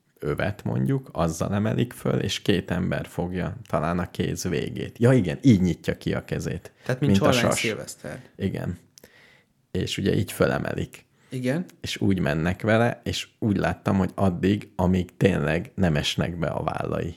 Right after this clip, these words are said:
Speaker 1: és tudja így magát tartani, addig vihetik a segítők, és akkor, akkor, amikor így már nem bírja,
Speaker 2: Tehát,
Speaker 1: akkor
Speaker 2: tehát
Speaker 1: vége
Speaker 2: tényleg
Speaker 1: van.
Speaker 2: annyi, úgy kell tartania magát, mint egy tornásznak a gyűrűn.
Speaker 1: Igen, igen, igen.
Speaker 2: Csak a lábát tartják.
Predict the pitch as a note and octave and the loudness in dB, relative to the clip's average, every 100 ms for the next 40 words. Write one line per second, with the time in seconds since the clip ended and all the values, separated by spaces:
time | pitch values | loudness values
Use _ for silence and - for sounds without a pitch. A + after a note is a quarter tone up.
0 | - G2 - F#2 D#2 - D2+ D2+ D#2 E2 | -10 -10 -4 -4 -2 -4 -4 -4 -4 -4
1 | C#2 - - E2 - - F#2 - - D#2 | -6 -6 -4 -2 -2 -2 -2 -2 -2 -4
2 | D2 E2 E2+ E2 - - - - - - | -2 -6 -2 -4 -4 -10 -10 -10 -4 -2
3 | B2 B2 - - - - - - E2 - | 0 0 -2 -2 -6 -8 -10 -2 -2 0
4 | E2+ - _ - - - F2 - F2 D2 | -4 -6 _ -8 -6 -4 -6 0 2 2
5 | D#2 - - D#2+ E2 F2+ G#2+ A2 - F#2 | -4 -10 -6 -2 0 2 2 2 2 0
6 | - - - A#2 - - C#3 E3 F3+ C#3+ | -2 -4 -6 0 0 4 4 6 4 4
7 | - D3 B2 D#3+ D#3 - A#2+ C3 B2+ G#2+ | 4 2 2 0 0 0 2 2 0 -2
8 | G2+ G2 G#2+ A#2 A#2+ G#2+ - - - G2+ | -2 -2 -4 -4 -4 -4 -4 -4 -2 0
9 | A#2+ - D3 - - - G#2 C#3+ E3+ G#3 | -2 -4 -8 -6 -8 -2 0 2 2 0
10 | G3 - - G2+ F2 F2+ F2+ - - G2 | -2 -12 -4 -2 0 -2 -2 -2 -6 -6
11 | - C3+ C3+ - C3+ B2 G#2 G2 - - | 0 0 0 -2 2 4 4 0 -4 -8
12 | - - - - F#3+ - | -8 -8 -4 -4 -6 -10